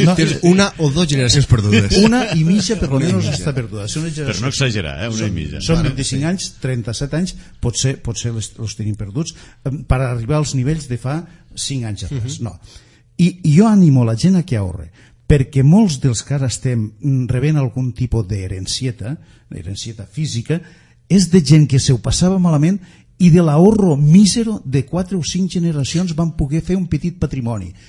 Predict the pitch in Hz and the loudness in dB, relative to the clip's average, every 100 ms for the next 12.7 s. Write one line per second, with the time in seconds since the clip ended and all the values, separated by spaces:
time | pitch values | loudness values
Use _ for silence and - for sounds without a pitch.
0 | - - - 139 127 - 220 214 160 165 | -20 -8 -6 -4 -6 -4 -2 -2 -2 -2
1 | 135 123 110 - 165 156 127 131 127 110 | 0 -2 -4 -2 0 0 -2 -2 -2 -2
2 | 123 135 135 123 - - _ - 135 131 | -4 -4 -6 -8 -10 -16 _ -8 -4 -4
3 | 127 123 - _ 143 139 135 127 - 147 | -6 -8 -14 _ -8 -6 -6 -10 -14 -16
4 | 135 - _ - 131 160 - - - 127 | -18 -20 _ -8 -4 -4 -6 -14 -6 -2
5 | 160 147 104 92 131 - 123 - 135 151 | 0 -2 -4 -8 -10 -8 -6 -2 0 2
6 | 135 95 - 101 104 120 110 - 135 143 | 0 -4 -10 -8 -6 -4 -6 -4 -4 -4
7 | - 95 104 104 127 98 98 92 90 82 | -4 -6 -4 -6 -6 -6 -6 -6 -6 -6
8 | 95 123 160 156 247 233 208 - 196 165 | -4 -2 -2 0 0 2 0 -2 -2 0
9 | 165 151 151 135 165 190 170 151 127 139 | 0 0 0 -2 -2 0 0 0 -2 -2
10 | - 135 110 180 190 170 170 180 180 160 | 0 -2 -2 -2 0 -2 -2 -6 -6 -4
11 | 175 180 160 165 - 139 156 147 143 110 | -4 -4 -4 -4 -6 -6 -8 -8 -14 -16
12 | - 92 - - 87 87 78 | -18 -20 -20 -14 -6 -4 -4